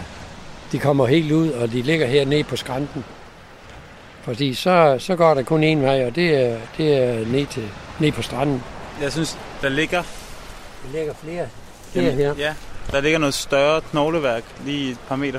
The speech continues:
Speaker 2: foran os
Speaker 1: Ja.
Speaker 2: til venstre der.
Speaker 1: Ja.
Speaker 2: Er,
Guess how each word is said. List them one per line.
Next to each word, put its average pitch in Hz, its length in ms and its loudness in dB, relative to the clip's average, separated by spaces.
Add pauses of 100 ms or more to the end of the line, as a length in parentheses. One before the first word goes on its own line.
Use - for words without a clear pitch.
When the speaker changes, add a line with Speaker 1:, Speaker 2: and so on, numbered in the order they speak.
(160)
Speaker 2:
foran 139 240 0
os 131 120 -6
Speaker 1:
Ja. 143 60 -8
Speaker 2:
til 131 100 -2
venstre 139 300 -6
der. 131 140 -6 (280)
Speaker 1:
Ja. 143 60 -4 (720)
Speaker 2:
Er, - 60 2